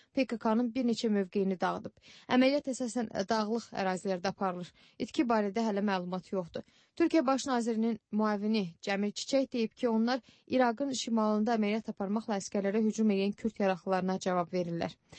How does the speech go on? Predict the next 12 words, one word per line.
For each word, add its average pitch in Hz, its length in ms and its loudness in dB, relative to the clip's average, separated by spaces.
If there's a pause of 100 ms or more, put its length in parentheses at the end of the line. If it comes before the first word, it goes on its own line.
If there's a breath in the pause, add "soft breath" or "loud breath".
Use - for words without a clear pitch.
(220 loud breath)
Bugün 233 300 4
Türkiyə 226 320 2
Milli 208 240 4
Təhlükəsizlik 196 680 -2
Şurası 185 340 -2
toplantı 190 420 -2
keçirib 208 380 0 (320 soft breath)
İraqda 208 480 2
əməliyyat 190 320 2
məsələsini 185 560 -2 (240 soft breath)
müzakirə 185 560 0
edib. - 240 -6